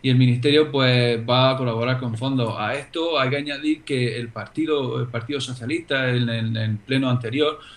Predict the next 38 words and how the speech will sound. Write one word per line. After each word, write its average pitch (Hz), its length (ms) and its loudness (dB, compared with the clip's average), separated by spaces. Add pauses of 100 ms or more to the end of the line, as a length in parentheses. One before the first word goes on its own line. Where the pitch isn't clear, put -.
(160)
eh, 117 100 -2
presentó 120 420 0
una 151 140 4
moción 147 720 4
de, 120 300 4
del 120 160 0
uno 151 200 2
coma 131 220 2
cinco 117 920 0
por 117 120 -10
ciento 139 300 -2
cultural, 127 640 2 (120)
que 135 120 0
es 135 40 4
una 135 140 4
su-, 127 220 2
eh, 123 100 0
eh, 131 560 2 (240)
es 143 100 -2
una 151 120 2
subvención 139 500 0
a 131 80 6
la 117 140 6
que 117 100 0
se 117 220 2
opta 135 460 2 (680)
en 113 180 0
todos 147 220 4
los 147 80 6
ayuntamientos 147 800 2
y, 123 340 2
y 127 40 0
te 127 120 0
dan, 135 200 2
una, 127 380 0
en, 113 340 -2 (100)
por 117 100 -8
ejemplo, 135 460 -2